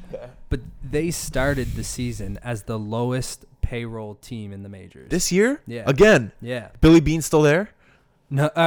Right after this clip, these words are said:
Speaker 2: yeah, yeah. Billy Beane's still there.
Speaker 1: Cool.
Speaker 2: Um,
Speaker 1: That's
Speaker 2: but
Speaker 1: wicked.
Speaker 2: they're the first team to ever have the absolute lowest payroll and then make the playoffs. Like, start the season with the absolute
Speaker 1: Wait,
Speaker 2: lowest
Speaker 1: this
Speaker 2: payroll.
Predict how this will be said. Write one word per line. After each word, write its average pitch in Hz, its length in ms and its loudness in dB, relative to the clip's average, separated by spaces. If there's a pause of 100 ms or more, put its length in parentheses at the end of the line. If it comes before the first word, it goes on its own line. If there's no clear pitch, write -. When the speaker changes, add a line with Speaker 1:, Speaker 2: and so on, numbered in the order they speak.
Speaker 2:
yeah, 156 200 0
yeah. 127 240 -2
Billy 123 200 -4
Beane's 120 200 -8
still 107 140 -10
there. 92 160 -10 (220)
Speaker 1:
Cool. 104 380 0
Speaker 2:
Um, 131 500 -4 (560)
Speaker 1:
That's 104 140 -4
Speaker 2:
but 139 180 -4
Speaker 1:
wicked. - 380 -8 (680)
Speaker 2:
they're 147 160 -10
the 180 100 -10
first - 360 -12
team 131 240 -2
to 117 140 -4
ever 113 340 -2
have 104 520 -6
the 110 160 -8
absolute 107 680 -10
lowest 104 540 -12
payroll 107 540 -10 (300)
and 117 140 -8
then 104 160 -8
make 98 160 -14
the 98 100 -20
playoffs. 82 600 -14 (260)
Like, 107 160 -10
start 120 240 -10
the - 60 -20
season 110 180 -12
with 101 80 -12
the 104 100 -14
absolute 113 200 -10
Speaker 1:
Wait, - 20 -12
Speaker 2:
lowest 101 140 -10
Speaker 1:
this 156 180 0
Speaker 2:
payroll. 127 100 -2